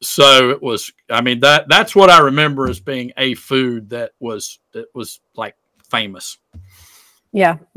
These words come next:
Speaker 2: For us,
Speaker 1: Yeah.
Speaker 2: it was the cookies in the school store. Those were what we liked.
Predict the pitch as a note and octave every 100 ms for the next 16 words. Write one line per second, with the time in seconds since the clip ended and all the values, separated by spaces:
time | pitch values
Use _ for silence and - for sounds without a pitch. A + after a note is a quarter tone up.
0 | A#3 A3+ G#3 A#3+ - A#3+ G#3+ G#3+ G3 G#3
1 | F#3+ - B3 A3+ F#3+ F#3 D#3+ - C#3 C#3
2 | C#3 F#2+ D3 F#3 F#3+ F#3+ F#3+ F3+ - G3+
3 | F3+ D#3+ F#3 - D3+ A#2 B2+ - -